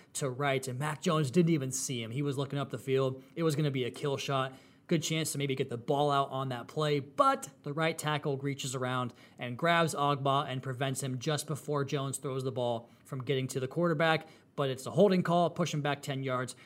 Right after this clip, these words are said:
wipes out that drive. How about the Dolphins' defensive backs? And a nod of the cap here to Gerald Alexander and Charles Burks for the work they do to find the friggin' football, man. Twenty-three straight games now with a takeaway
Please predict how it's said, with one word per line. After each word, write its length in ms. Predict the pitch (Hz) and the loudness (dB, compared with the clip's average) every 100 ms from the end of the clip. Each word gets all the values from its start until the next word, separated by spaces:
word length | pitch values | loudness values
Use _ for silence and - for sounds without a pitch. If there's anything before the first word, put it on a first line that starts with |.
| - - | -18 -2
wipes 300 | 139 135 147 | 0 0 -2
out 160 | 127 | -2
that 180 | 139 127 | -4 -4
drive. 400 | 156 151 113 101 - - - | 2 4 2 -4 -18 -14 0
How 100 | 180 | 6
about 320 | 196 180 147 | 6 4 0
the 60 | |
Dolphins' 420 | 143 156 156 156 - | 2 2 2 -2 -4
defensive 460 | 131 139 135 131 | -4 -4 -2 -2
backs? 240 | 131 113 170 | -4 -6 -8
And 100 | 123 | -10
a 80 | - - | -10 -6
nod 320 | 156 151 165 170 | 0 4 4 2
of 60 | |
the 60 | 143 | -2
cap 340 | - 151 147 | 0 0 2
here 320 | 151 147 143 - - | 2 2 0 -8 -12
to 100 | - | -6
Gerald 340 | 139 180 214 226 | 0 6 8 8
Alexander 580 | 190 185 151 160 160 | 6 4 2 0 0
and 80 | 135 | -2
Charles 280 | - 156 139 | 0 0 0
Burks 300 | 123 139 135 | 0 -2 -2
for 80 | 135 | -6
the 60 | |
work 200 | 131 170 | 0 2
they 120 | 160 143 | 2 0
do 320 | 143 139 135 - - | 2 2 0 -4 -18
to 100 | - | -12
find 400 | - - 175 196 | -8 2 4 4
the 60 | 165 | 2
friggin' 400 | - 170 160 143 | 2 0 2 0
football, 380 | 156 147 120 110 | 0 0 -2 -6
man. 240 | 120 127 | -8 -8
Twenty-three 480 | - 175 196 190 196 | -2 0 2 2 2
straight 240 | - 180 | 2 0
games 240 | 160 156 139 | 0 0 0
now 140 | 151 | 0
with 140 | 139 - | 0 -2
a 40 | |
takeaway 480 | 160 151 147 143 | -4 0 2 2